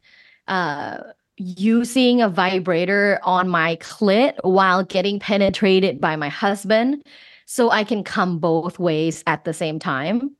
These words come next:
And that's a beautiful, delicious, multiple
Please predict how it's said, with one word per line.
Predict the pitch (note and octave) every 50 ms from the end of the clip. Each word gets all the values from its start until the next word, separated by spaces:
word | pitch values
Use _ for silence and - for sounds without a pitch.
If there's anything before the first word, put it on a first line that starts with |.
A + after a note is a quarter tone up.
| _
And | - F#3+ F#3 E3+
that's | E3 E3+ E3+ F3 F3+ - - -
a | A3+ G3 E3+ D#3+ -
beautiful, | - G3 F3 F3 F3 F3 - G3 F#3 F3 E3 E3 D#3+ D#3 F3
delicious, | F#3 E3+ D#3 D#3 D3+ D3 - - D#3 D#3 D3+ - - -
multiple | G3+ F#3+ F3+ D#3+ D3+ D3+ F3 D#3+ G3 D#3+ D3+ C#3+ D3+ E3 -